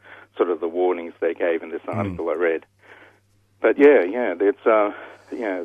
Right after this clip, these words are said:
Speaker 1: m-, look, I do the same thing. If a potato's gone green, I'm not gonna throw it out. I might plant it, <laughs>
Speaker 2: <laughs>
Speaker 1: but if it's just a little bit of green, I'll cut it off.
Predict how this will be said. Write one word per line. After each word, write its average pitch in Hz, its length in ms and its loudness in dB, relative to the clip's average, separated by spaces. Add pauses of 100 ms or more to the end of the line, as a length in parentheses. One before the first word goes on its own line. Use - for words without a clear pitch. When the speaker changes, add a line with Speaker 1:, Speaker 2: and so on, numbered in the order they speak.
Speaker 1:
m-, 117 320 -6 (480)
look, 170 140 4
I 143 140 6
do 127 160 4
the 90 160 -2
same 92 220 -2
thing. 104 180 -6
If 110 80 -6
a 107 40 -14
potato's 131 360 0
gone 92 200 -4
green, 92 220 -2
I'm 110 140 -2
not 90 120 -6
gonna 85 160 -10
throw 78 260 -2
it 87 60 -2
out. 82 200 0
I - 80 -6
might 87 200 -4
plant 104 340 0
it, - 140 -2 (100)
<laughs> - 60 -20
Speaker 2:
<laughs> - 80 -20
Speaker 1:
but - 840 -2
if 101 100 2
it's - 180 -12
just - 200 2
a 104 60 2
little 98 200 0
bit 92 160 -4
of 90 80 -6
green, 95 220 -4
I'll 87 100 -2
cut - 200 -2
it 87 100 -2
off. 110 160 -2